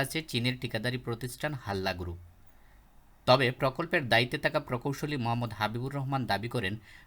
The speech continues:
প্রকল্পের ফিজিক্যাল অগ্রগতি এখন পর্যন্ত প্রায় বারো থেকে পনেরো শতাংশ। তিনি বলেন, ফিজিক্যাল ওয়ার্ক হওয়ার পরে কন্ট্রাক্টর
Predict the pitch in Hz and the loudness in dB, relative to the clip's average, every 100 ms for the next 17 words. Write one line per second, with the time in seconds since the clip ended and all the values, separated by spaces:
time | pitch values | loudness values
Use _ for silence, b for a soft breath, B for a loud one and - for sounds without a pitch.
0 | - 135 127 143 156 143 - 120 123 143 | -2 -2 0 0 0 -2 -2 -2 0 -2
1 | 139 110 107 127 135 123 104 - - 104 | -2 -2 -2 -2 -4 -4 -6 -6 -6 -4
2 | 135 139 143 135 139 139 131 107 110 107 | -4 -4 -4 -2 -4 -4 -6 -2 -2 0
3 | 101 107 135 131 143 107 101 101 98 - | 0 0 -4 -6 -6 -4 -2 -4 -6 -8
4 | 90 85 85 82 - - - b b b | -8 -8 -12 -16 -20 -20 -20 b b b
5 | b b b b b - 165 139 117 143 | b b b b b 0 0 4 6 6
6 | 127 127 127 127 139 165 147 127 135 - | 4 0 -2 -2 0 0 4 2 2 -2
7 | - 131 143 - 123 123 - 117 117 127 | 4 4 4 0 0 0 -2 -2 0 0
8 | 127 120 | 2 0